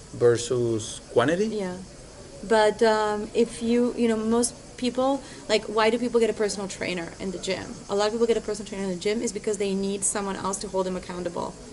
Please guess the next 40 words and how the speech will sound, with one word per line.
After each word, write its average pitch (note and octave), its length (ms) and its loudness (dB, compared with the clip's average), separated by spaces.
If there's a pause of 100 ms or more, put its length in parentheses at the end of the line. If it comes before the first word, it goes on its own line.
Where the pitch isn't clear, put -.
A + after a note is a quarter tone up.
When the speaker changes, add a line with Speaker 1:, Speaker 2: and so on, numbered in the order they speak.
(580)
Speaker 2:
um, F3 240 -4
Speaker 1:
Mm-hmm. B2+ 100 0
Speaker 2:
in G3 80 0
the F#3+ 80 2
sense F#3+ 360 0
that, F#3 200 -2
like, F3 280 -4
they, G3 260 -2
they G3 420 0
need G3 160 2
to - 80 -2
have G#3 100 2
an G3+ 60 2
Speaker 1:
Person. F#3+ 180 -6
Speaker 2:
appointment C#4 600 0 (440)
for A#3+ 100 2
s-, - 340 -6
to, A#3 140 4 (180)
to A#3 280 2 (120)
go A#3 180 10
to B3+ 80 -2
the A#3+ 120 2
gym A#3 300 2
and A3+ 140 -2
someone A3 280 -2
to A3 80 -4
watch F#3 300 0
them G3+ 140 -2
while F#3+ 120 -2
they F3+ 80 2
do F3+ 100 -2
the E3+ 100 -4
exercises. - 580 -8
I - 120 -8
think G#3 280 -4 (440)
most G#3+ 460 0 (100)
adults F#3 420 2
are F#3+ 160 -6
smart F#3 300 -2
enough F3 300 -2